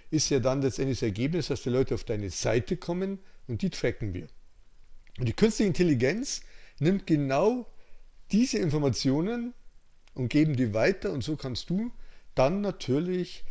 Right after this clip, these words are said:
sogenannte Zielgruppen erstellen, bei Google, bei Facebook und die kannst du dann bewerben. Und wenn du das richtig gut machst,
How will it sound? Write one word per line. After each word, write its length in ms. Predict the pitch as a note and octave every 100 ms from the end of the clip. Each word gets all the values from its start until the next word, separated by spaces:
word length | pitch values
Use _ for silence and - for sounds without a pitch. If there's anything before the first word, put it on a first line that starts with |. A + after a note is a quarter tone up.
| - -
sogenannte 600 | - C#3+ D3 C3+ C3 -
Zielgruppen 640 | G#2 - A#3 - C3+ - A#2+
erstellen, 640 | A2+ - - C3 G3+ B3 - - - -
bei 160 | - G#2+
Google, 400 | G#2 G3 G#3 G3+
bei 140 | - A#2
Facebook 600 | - C#3+ - - G#3 - - - -
und 160 | C3+
die 80 | C4
kannst 280 | - G3 -
du 40 |
dann 200 | E3 D3+
bewerben. 520 | C#3 C3 D#3+ D3 G#2+
Und 100 | G#2
wenn 100 | A2
du 80 | A#2+
das 200 | C3 A#2
richtig 340 | D3+ G3+ E3 -
gut 260 | D3+ -
machst, 380 | G3 G3 - -